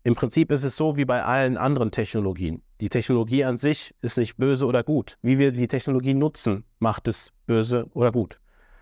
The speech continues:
Deshalb sollten wir natürlich verantwortungsvoll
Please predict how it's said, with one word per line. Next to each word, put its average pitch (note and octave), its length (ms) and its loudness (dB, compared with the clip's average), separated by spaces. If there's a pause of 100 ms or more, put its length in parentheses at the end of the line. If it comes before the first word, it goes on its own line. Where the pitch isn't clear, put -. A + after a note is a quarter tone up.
(180)
Deshalb B2+ 420 0 (200)
sollten B2 420 0
wir B2 140 4
natürlich B2 580 -2 (100)
verantwortungsvoll B2+ 1120 0